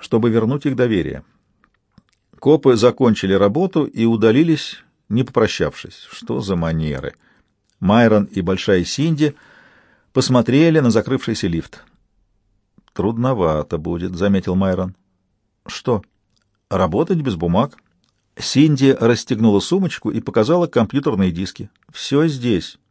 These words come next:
"Все?" "Да". "Ты скопировала всю информацию на диске?" "Да". "Письма, корреспонденция, я понимаю, но мне нужны контракты". "Здесь все", повторила она. "Я купила камеру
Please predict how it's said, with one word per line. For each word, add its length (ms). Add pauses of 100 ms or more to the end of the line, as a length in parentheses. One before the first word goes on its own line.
(360)
"Все?" 500 (800)
"Да". 340 (920)
"Ты 140
скопировала 680
всю 200
информацию 540
на 100
диске?" 360 (440)
"Да". 320 (1160)
"Письма, 500
корреспонденция, 920
я 120
понимаю, 400
но 160
мне 180
нужны 280
контракты". 600 (240)
"Здесь 440
все", 360
повторила 500
она. 220 (600)
"Я 160
купила 340
камеру 460